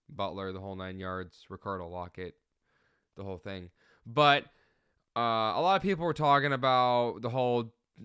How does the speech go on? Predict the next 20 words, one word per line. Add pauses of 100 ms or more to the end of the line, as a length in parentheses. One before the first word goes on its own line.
(720)
uh,
Kelce
and
the
Swift
thing,
and
it's
just
like, (180)
s-,
get
over
it,
man. (280)
Like,
it's
football. (600)
This
game,